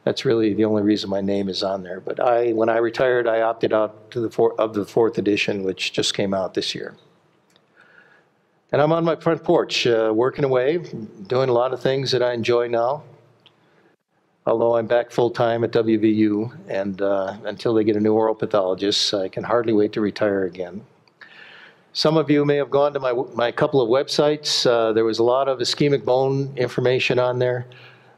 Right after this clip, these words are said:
Uh, I had to take them down because they were old, and, uh, I've gotta learn how to do all this, uh, so that it will adapt to tablets and s-, smartphones.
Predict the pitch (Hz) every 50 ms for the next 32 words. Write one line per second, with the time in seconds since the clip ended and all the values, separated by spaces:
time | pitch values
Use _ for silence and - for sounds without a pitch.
0 | _ _ - 110 107 104 107 107 107 113 127 127 - - - 131 123 120 117 113
1 | 113 110 113 - 147 143 143 156 135 120 104 113 117 120 127 131 135 123 117 110
2 | - - 120 113 107 104 101 95 104 113 110 107 110 107 107 104 104 101 95 95
3 | - - 104 110 117 117 127 127 127 123 113 107 98 98 95 95 92 90 98 98
4 | 98 98 98 98 101 110 - - 104 110 107 117 113 113 113 117 113 113 110 107
5 | 101 110 107 101 110 107 107 104 101 101 98 - - 117 117 117 110 110 110 107
6 | 110 110 107 - - - - 139 123 107 101 98 - - 120 113 110 107 107 107
7 | 107 113 107 104 98 - 107 104 107 107 - - - 123 107 107 101 98 - -
8 | 120 110 104 107 110 107 107 - - 131 120 98 95 87 - - - - - -
9 | - - - 113 110 107 - - 110 101 95 90 - -